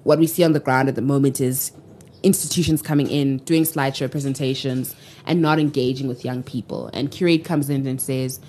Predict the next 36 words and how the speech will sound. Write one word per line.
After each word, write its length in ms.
"We're 80
gonna 180
engage 340
with 140
young 180
people 480
in 160
a 40
fun, 340
dynamic 520
way. 360
We're 100
gonna 160
do 240
really 320
cool 280
workshops. 760
We're 120
gonna 100
have 320
young 180
people 240
dance, 480
but 160
also 240
have 160
young 180
people 260
have, 420
uh, 240
actually 420
learn 320
about 520
social 680
issues." 540
Um, 420